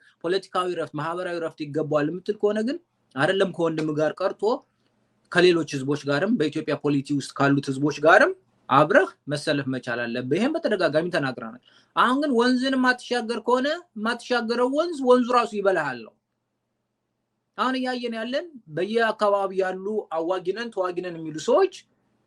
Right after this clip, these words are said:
በአጀብ ይንቀሳቀሳሉ፣ ሀብት ንብረት ያፍራ-፣ ያፈራሉ። አንዳንዶች ቤተሰባቸውን ውጭ ሀገር እና ምናምን የላኩ አሉ።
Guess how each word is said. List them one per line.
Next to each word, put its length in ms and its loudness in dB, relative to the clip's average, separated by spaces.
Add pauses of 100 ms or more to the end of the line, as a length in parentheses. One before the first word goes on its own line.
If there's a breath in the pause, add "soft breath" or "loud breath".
(540)
በአጀብ 380 6
ይንቀሳቀሳሉ፣ 720 -6 (800)
ሀብት 200 -2
ንብረት 320 -6
ያፍራ-፣ 440 -4
ያፈራሉ። 440 -6 (500)
አንዳንዶች 360 -4
ቤተሰባቸውን 680 -4 (160)
ውጭ 240 -4
ሀገር 260 -2 (680 soft breath)
እና 200 -4
ምናምን 340 0
የላኩ 340 4 (220)
አሉ። 260 2